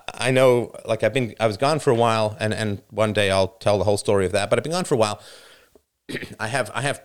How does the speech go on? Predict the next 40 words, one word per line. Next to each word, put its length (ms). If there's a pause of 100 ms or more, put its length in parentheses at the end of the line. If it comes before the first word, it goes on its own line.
(140)
some 180
treats 240
for 80
you 80
guys, 260
for 120
sure. 260
I, 200
I 20
will 100
tell 220
you 60
this 180
coming 240
up 120
now. 220 (560)
But, 300
um, 340 (1200)
uh, 240
at 120
freedomain 380
dot 160
com 200
forward 240
slash 260
donate, 280
really, 360
really 440
appreciate 480
it. 100
And, 160
and 140
the 60
reason 220
I'm 200 (100)
saying 320
this 180
now 300
is 80
because 400